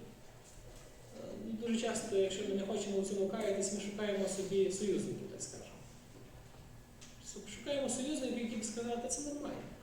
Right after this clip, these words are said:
Ну, це нормально, так багато хто зараз робить». А якщо ми взагалі ще хочемо далі піти, то ми почнемо шукати церкви, де цілі церкви говорять, де пастора говорять, де є пана, проповідники, що це нормально. І зачастую, ну, звісно, що якщо мені це устраює,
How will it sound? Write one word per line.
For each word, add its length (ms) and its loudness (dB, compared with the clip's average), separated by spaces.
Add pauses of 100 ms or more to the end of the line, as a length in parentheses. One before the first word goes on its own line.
(160)
Ну, 80 -8 (520)
це 80 -2
нормально, 420 4
так 200 4
багато 280 4
хто 120 0
зараз 280 4
робить». 320 0 (340)
А 60 2
якщо 220 4
ми 100 2
взагалі 360 6
ще 180 4
хочемо 360 4
далі 200 4 (140)
піти, 140 -2
то 100 -4
ми 60 -6
почнемо 360 -2
шукати 360 0
церкви, 520 2 (720)
де 260 6 (140)
цілі 260 -2
церкви 340 2
говорять, 460 2
де 60 -4
пастора 380 0
говорять, 520 2
де 60 0
є 100 2
пана, 300 0
проповідники, 580 0
що 120 0
це 120 0
нормально. 440 2 (960)
І 40 -4
зачастую, 540 0
ну, 120 -2
звісно, 280 0
що 100 -4
якщо 220 0
мені 140 2
це 140 2
устраює, 540 0